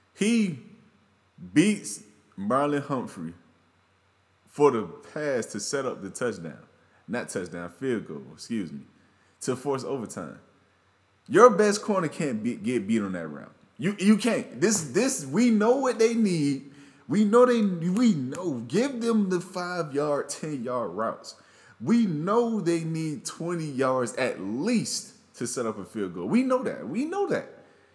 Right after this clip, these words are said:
Why is my best corner not playing the situation? Why is he playing bump and run? Sit on the twenty-yard route. Sit on the fifteen-yard route.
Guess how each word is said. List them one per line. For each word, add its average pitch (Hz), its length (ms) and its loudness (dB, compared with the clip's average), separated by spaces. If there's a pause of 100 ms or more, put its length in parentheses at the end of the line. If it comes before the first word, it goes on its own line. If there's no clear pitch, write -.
(640)
Why 233 280 0
is 247 160 2
my 233 180 0
best 196 400 -2
corner 143 600 -6 (220)
not 147 320 -4
playing 170 380 -4
the 147 60 -4
situation? 147 760 -10 (1200)
Why 196 360 0
is 220 120 -2
he 226 140 2
playing 175 520 -4
bump 185 280 -2
and 113 320 -6
run? 131 300 -4 (1040)
Sit - 520 -2
on 220 200 2
the 190 60 -2
twenty-yard 180 760 -2
route. 107 340 -6 (1000)
Sit 269 400 -2
on 208 160 0
the 196 80 -2
fifteen-yard 175 760 -4
route. 107 300 -6